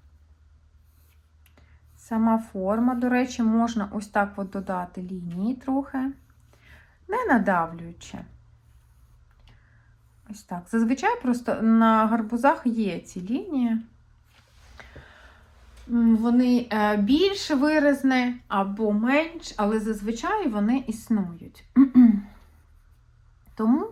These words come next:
можна трохи від, їх намалювати. Коли ми їх малюємо, ми малюємо від центра, тут розширюємось, і потім ми донизу теж ближче до центру їх збираємо.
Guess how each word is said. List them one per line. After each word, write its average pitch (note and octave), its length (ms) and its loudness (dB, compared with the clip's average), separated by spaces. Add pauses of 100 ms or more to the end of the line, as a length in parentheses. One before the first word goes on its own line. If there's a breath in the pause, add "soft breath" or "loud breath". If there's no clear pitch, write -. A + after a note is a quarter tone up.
можна A3+ 340 0
трохи A#3 420 -2
від, G3+ 260 -6
їх G#3+ 360 -4
намалювати. F#3 760 -4 (400 loud breath)
Коли C#4 220 2
ми D#4 160 0
їх C#4 140 -4
малюємо, E4 400 0
ми D4 220 4
малюємо A3 400 2
від D4 240 -4
центра, G3 540 -4 (280 loud breath)
тут E4 200 -2
розширюємось, B3+ 960 -2
і C4+ 80 -4
потім F#4+ 400 0
ми C#4 100 4
донизу C#4 380 0
теж C#4 240 0
ближче B3 400 0
до A#3+ 80 -2
центру G3 560 0
їх F3 100 -12
збираємо. E3 640 -16